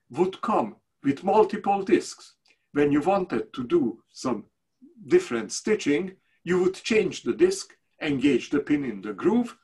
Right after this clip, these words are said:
and away you go. You could do different patterns. Then later development came where all these pattern wheels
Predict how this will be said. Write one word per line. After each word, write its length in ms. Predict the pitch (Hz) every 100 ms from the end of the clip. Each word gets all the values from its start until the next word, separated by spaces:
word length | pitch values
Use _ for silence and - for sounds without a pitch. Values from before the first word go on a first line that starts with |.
| _ _ _ _ _ _ _ 226
and 240 | 131 123 _ _ -
away 220 | 120 185
you 220 | 202 196
go. 320 | 165 160 - -
You 180 | - 131
could 240 | - 123
do 180 | 120 185
different 640 | 135 139 - 135 135 127 - _ _ -
patterns. 600 | 135 - - - - - _ _ _ _ _ _
Then 380 | 185 214 240 - _ _
later 600 | 107 139 202 220 - 113
development 840 | - 107 107 90 - 110 117 170 _ _ _ _ _ _ _ _ -
came 300 | 165 170 127
where 280 | 120 117
all 280 | - 165 220
these 240 | 170 143 -
pattern 540 | 156 156 151 123 101
wheels 360 | 98 117 127